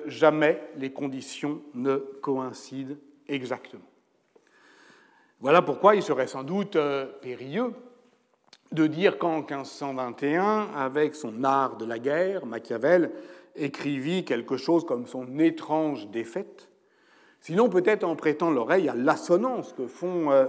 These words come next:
euh, les deux textes, dès lors qu'ils font, euh, cingler un désenchantement, euh, actif, nerveux,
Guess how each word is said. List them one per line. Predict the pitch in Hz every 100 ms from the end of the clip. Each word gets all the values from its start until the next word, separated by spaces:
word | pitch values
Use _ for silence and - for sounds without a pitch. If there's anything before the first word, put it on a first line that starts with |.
| 156
euh, | 143 135
les | 123 123
deux | 120 117
textes, | 180 214 - - - - - _ _ -
dès | 135
lors | 156 175 208
qu'ils | - 139
font, | 113 175 185 170
euh, | 135 123 107 - -
cingler | - - 170 160 156 165 - - _ _ _ _
un | - 135
désenchantement, | 147 170 160 131 147 131 131 127 160 151 104
euh, | 101 101 - -
actif, | 139 - - 147 - - - _ _ _ -
nerveux, | 127 135 - 107 113